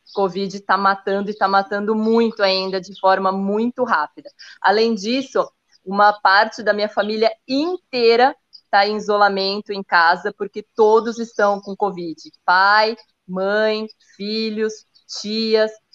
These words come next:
Então, quando chega, ele se alastra de forma muito rápida e é realmente assustador.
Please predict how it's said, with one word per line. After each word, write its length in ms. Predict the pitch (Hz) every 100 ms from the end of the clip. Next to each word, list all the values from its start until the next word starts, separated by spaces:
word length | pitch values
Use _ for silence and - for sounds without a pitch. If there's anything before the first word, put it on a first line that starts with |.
| _ _
Então, 580 | 202 208 214 220 240 -
quando 320 | - 220 220
chega, 400 | 220 - 208 202
ele 120 | 208 214
se 160 | -
alastra 580 | 202 190 196 196 - 196
de 120 | 175 -
forma 300 | 190 190 190
muito 440 | 190 196 214 226
rápida 640 | 208 180 185 - 190 196 -
e 140 | 196
é 100 | 190
realmente 640 | 196 202 196 190 190 190 - -
assustador. 840 | 185 190 - 190 - 185 170 143